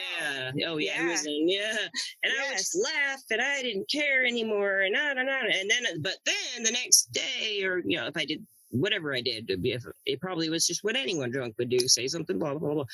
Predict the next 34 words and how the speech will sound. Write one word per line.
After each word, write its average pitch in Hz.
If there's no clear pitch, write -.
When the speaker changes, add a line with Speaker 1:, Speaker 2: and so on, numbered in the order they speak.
Speaker 1:
I 214
would 240
think 214
I 180
would 165
pick 170
one 151
thing 202
I 170
did 147
that 113
night 123
that 117
I 170
found 151
horribly 208
embarrassing 160
and 127
said 120
so 220
much 208
about 156
what 139
an 123
awful 127
Speaker 2:
Yes. 226
Speaker 1:
person 233
I 147
was, 139
and 143
just 135
focus -
on 76
it -